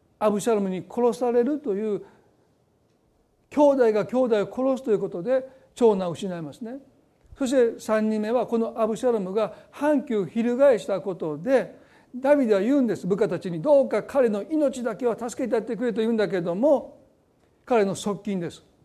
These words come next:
ね。ダビデの言葉を無視して、木に引っかかっているアブシャロムを彼がわざわざ出かけていって、槍で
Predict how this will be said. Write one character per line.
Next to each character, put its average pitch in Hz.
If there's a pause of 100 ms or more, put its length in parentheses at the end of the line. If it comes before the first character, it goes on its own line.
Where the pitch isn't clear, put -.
(380)
ね。 233 (2500)
ダ 214
ビ 190
デ 175
の 170
言 180
葉 156
を 147
無 170
視 -
し -
て、 160 (2250)
木 277
に 262 (1400)
引 -
っ -
か 226
か 208
っ -
て 214
い 175
る 226
ア 190
ブ 185
シ 202
ャ -
ロ 175
ム 151
を 220 (500)
彼 180
が 151
わ 175
ざ 226
わ 240
ざ 240
出 226
か 220
け 233
て 233
い -
っ 214
て、 214 (1160)
槍 180
で 196